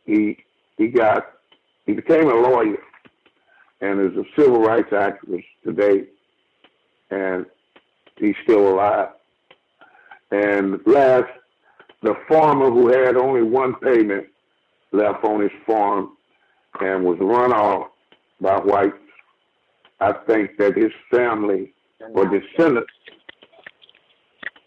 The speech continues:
descendants, uh, is due restitution.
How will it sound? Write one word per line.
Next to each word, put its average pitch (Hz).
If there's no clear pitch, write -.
descendants, 185
uh, 101
is 92
due 117
restitution. -